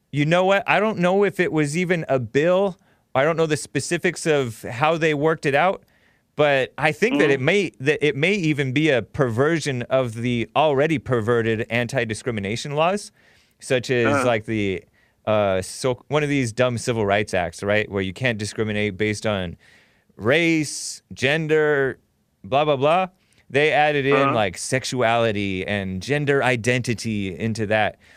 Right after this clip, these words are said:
Speaker 1: which you're supposed to discriminate on all, on anything that is right,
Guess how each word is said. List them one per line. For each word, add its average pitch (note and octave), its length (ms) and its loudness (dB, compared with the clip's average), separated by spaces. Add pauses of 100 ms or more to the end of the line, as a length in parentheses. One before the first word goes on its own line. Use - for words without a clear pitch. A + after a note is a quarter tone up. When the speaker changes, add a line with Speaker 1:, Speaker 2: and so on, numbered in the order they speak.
Speaker 1:
which D#3 360 -2
you're D#3+ 140 -2
supposed G#3 380 -2
to C#3+ 80 -8
discriminate C#3 520 0
on B2+ 260 -2
all, G3+ 240 0 (540)
on E3 300 -2
anything F3+ 420 0
that E3 220 0
is D3+ 260 -2
right, D3+ 300 0